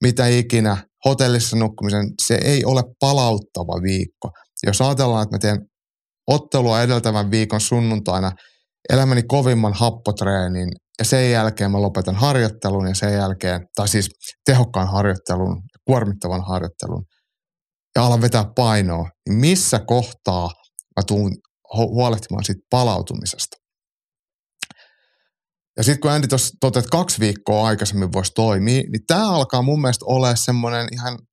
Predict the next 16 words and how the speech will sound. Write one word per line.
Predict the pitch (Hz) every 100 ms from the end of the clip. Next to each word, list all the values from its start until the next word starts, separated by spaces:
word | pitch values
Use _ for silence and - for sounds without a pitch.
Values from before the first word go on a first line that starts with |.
| _ _ _ _ _ _ _ _ -
realistisesti | 110 139 196 196 131 - 104 - 113 -
hyvä | 127 131 -
kysymys, | 185 220 208 135 101 92 - - _ _ -
että | 104 - _ -
pitäisikö | 147 160 202 156 - 123
se | 117 117 - - _ _ _ -
kaikista | 143 180 170 139 - 120 -
kovin | 139 139 123 117 101 - _ _ _ _ _ _ -
treenin, | 117 127 123 117 110 101 92 - -
niinku, | 110 - - - - _ _ _ _
tehokkain, | 165 196 208 208 - 90 85 - - _ _ _ _
kovimmilla | - 156 170 143 117
tehoilla | 117 160 139 117 98 95
otetut | 95 95 - -
harjoitukset | 107 107 98 95 -
olla | 113 110